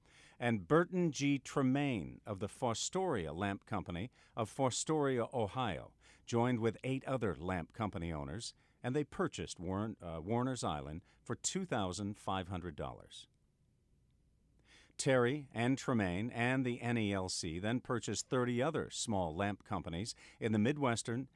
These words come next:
and Northeastern United States. However, Terry and Tremain had quietly convinced G E to purchase a seventy-five percent stake in the N E L C, while they maintained full control of the company,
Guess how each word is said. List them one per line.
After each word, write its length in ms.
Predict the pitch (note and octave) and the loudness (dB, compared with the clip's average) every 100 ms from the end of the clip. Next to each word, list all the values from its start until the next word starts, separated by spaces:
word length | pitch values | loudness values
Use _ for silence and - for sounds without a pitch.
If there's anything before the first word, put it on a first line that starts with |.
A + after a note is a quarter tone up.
| _ | _
and 200 | A#2 A2+ | 2 4
Northeastern 680 | G#2+ B2 C3+ A2+ - A2 A2+ | 4 4 2 -4 -2 -4 -2
United 460 | G#2 G2+ F#2 E2+ F2+ | -2 0 0 -2 -4
States. 540 | - D#3 A2+ - - _ _ _ _ _ _ _ - - _ | -2 -2 -4 -10 -12 _ _ _ _ _ _ _ -20 -20 _
However, 480 | - F#2+ A2 F2 D2+ - _ - | -2 2 2 2 -4 -8 _ -16
Terry 340 | - E2 E2 F2 | -4 -2 -2 -2
and 120 | D2+ | -4
Tremain 500 | - E2+ E2+ C#2+ C#2+ | -4 -4 -4 -6 -6
had 180 | F2+ D#2 | -8 -8
quietly 720 | - A2+ D3 F3 B2 C#2+ B1 | -6 0 0 0 -4 -10 -10
convinced 500 | - F2+ G#2 F#2+ - | -6 -4 -2 -4 -6
G 120 | - | -6
E 420 | G2 F2 G2+ C2+ - - - | -6 -6 -8 -8 -14 -20 -20
to 100 | - | -10
purchase 480 | A#2+ - E3 D#3+ D3 | -6 -2 -2 -2 -2
a 80 | A2+ | 0
seventy-five 880 | - - E3+ E3+ F#3 F3+ D#3 C3 B2+ | 0 2 0 0 -4 -2 0 0 -2
percent 420 | B2 - A#2+ A2 | -4 -2 -2 -2
stake 540 | - - D3+ D#2 - - | -4 -2 -2 -2 -8 -4
in 240 | C#3 E3+ | 0 2
the 180 | C3+ F#2 | 2 0
N 220 | A2 G2 | -2 -4
E 240 | F#2 F2+ D#2+ | -2 -4 -6
L 220 | E2 D2 | -6 -6
C, 360 | - - C#2 A2+ - - - | -6 -6 -8 -12 -16 -20 -10
while 240 | G#2+ G#2+ G#2+ | 0 2 4
they 160 | G#2 | 4
maintained 480 | G#2 A2+ A#2 A#2 G#2 | 4 2 0 0 0
full 300 | - C3+ E3+ | -2 -2 -2
control 560 | - F3 - A2 E2 G2 | -4 -8 0 0 0 -4
of 80 | |
the 80 | F#2 | -6
company, 500 | G#2+ G#2+ - C2+ G#2 | -4 -6 -6 -8 -10